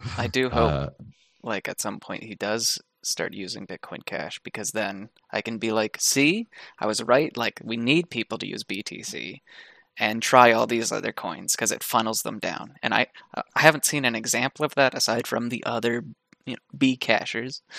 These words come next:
Speaker 1: uh,
Speaker 2: Yeah.
Speaker 1: like the older ones, I guess, or the ones that have been here longer. But, like, yeah, I think we need someone who's, uh, coin agnostic to be like, "I tried your shit.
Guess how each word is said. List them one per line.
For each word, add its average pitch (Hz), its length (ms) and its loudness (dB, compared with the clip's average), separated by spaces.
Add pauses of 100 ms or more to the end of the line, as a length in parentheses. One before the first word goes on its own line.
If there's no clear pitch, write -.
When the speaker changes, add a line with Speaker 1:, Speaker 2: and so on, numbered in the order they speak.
(320)
Speaker 1:
uh, 120 460 0 (160)
Speaker 2:
Yeah. - 220 0 (200)
Speaker 1:
like - 140 0
the 85 100 0
older 123 260 4
ones, - 300 -4
I - 80 -2
guess, - 240 -2
or 120 100 -2
the 113 120 -2
ones 117 160 0
that 120 80 4
have 120 80 0
been 127 200 4
here 120 260 -4
longer. - 500 -6
But, 117 160 2
like, 123 280 2 (1400)
yeah, 147 340 4
I 120 100 -2
think 135 180 -2
we 131 80 0
need 123 180 -2
someone 117 280 -2
who's, - 300 -4 (840)
uh, - 320 -4 (100)
coin 131 260 2
agnostic 113 640 0
to 117 120 -6
be - 100 -8
like, - 400 -6
"I 120 80 6
tried 170 300 2
your 120 80 0
shit. 104 260 0